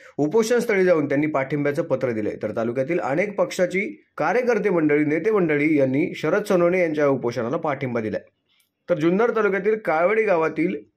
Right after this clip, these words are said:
सर्व तरुणांनी एकत्र येत आज गाव बंद ठेवण्याचा निर्णय घेतलाय. आज गावामध्ये सकाळी कडकडीत बंद पाळण्यात आलाय आणि या बंदच्या माध्यमातून त्यांनी आमदार शरद सोनवणे यांच्या ह्या बिबट सफारी जुन्नर तालुक्यातच झाली पाहिजे,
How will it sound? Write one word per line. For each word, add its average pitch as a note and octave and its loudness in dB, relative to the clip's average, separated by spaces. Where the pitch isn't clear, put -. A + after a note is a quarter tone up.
सर्व G#3 4
तरुणांनी D#3+ 2
एकत्र D#3+ -2
येत G#2 -2
आज A#2+ -4
गाव A#2 -2
बंद F#3 0
ठेवण्याचा B2 -2
निर्णय C3 -2
घेतलाय. A2+ -6
आज A2 -4
गावामध्ये A2+ -2
सकाळी B2 -4
कडकडीत A#2+ -4
बंद D#3+ 0
पाळण्यात A#2+ 0
आलाय G2+ -4
आणि A2 -6
या B2 2
बंदच्या D3+ 0
माध्यमातून C3 -2
त्यांनी B2 -4
आमदार A#2 -2
शरद A2+ -10
सोनवणे C#3 -4
यांच्या D#3 0
ह्या E3 0
बिबट E3+ -2
सफारी F#3 -4
जुन्नर D#3 0
तालुक्यातच D3+ -2
झाली D#3 -2
पाहिजे, C3+ -4